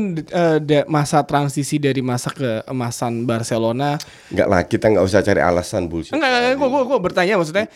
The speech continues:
Speaker 1: apakah Valverde ya mikir, "Ah, ini gua mau meninggalkan legacy, mau meninggalkan satu
Speaker 2: Loh,
Speaker 1: peninggalan."
Speaker 2: le-, legacy itu sudah ditinggalkan pada saat Pep cabut.
Speaker 1: Hmm.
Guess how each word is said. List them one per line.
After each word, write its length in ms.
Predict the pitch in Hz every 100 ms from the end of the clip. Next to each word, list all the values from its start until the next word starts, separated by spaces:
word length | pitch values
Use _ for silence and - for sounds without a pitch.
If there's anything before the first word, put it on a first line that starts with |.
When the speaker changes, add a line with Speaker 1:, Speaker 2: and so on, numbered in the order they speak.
| -
Speaker 1:
apakah 280 | 170 185 226
Valverde 460 | 214 185 185 196 226 208 - 170 -
ya 220 | 185 170
mikir, 260 | 160 160 202
"Ah, 380 | 160 151 156 165
ini 120 | 170
gua 260 | 160 175 185
mau 160 | 160
meninggalkan 480 | 147 151 143 143 147
legacy, 640 | 147 139 139 - 180 175 156
mau 140 | 139
meninggalkan 640 | 143 143 139 143 147 147 - - -
satu 300 | - 160 156
Speaker 2:
Loh, 80 | 143
Speaker 1:
peninggalan." 600 | 170 175 175 151 180 180
Speaker 2:
le-, 360 | 165 - 147 143
legacy 480 | - 160 143 143 151
itu 80 | 135
sudah 260 | 107 175 156
ditinggalkan 680 | 131 123 127 110 104 160 185
pada 200 | 139 117
saat 260 | 117 120
Pep 200 | - 123 -
cabut. 420 | 135 117 98 -
Speaker 1:
Hmm. 340 | - 139 110